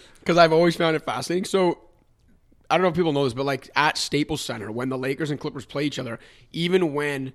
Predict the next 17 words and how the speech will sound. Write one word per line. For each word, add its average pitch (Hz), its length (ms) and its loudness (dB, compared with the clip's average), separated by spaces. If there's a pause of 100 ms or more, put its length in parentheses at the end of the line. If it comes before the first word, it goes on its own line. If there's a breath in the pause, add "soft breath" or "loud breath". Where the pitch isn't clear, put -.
(160 soft breath)
so, - 120 -12
like, 170 120 -2
when 156 140 -2
the 147 80 0
Lakers 165 420 0
are 147 260 2
the 143 100 0
road 127 380 -4
team, 143 460 -8 (120)
they 147 160 -4
still 160 320 0
get 151 160 -2
to 147 80 -8
use, 139 260 -4
obviously, 113 420 -8
the 123 140 -4
Lakers 143 600 0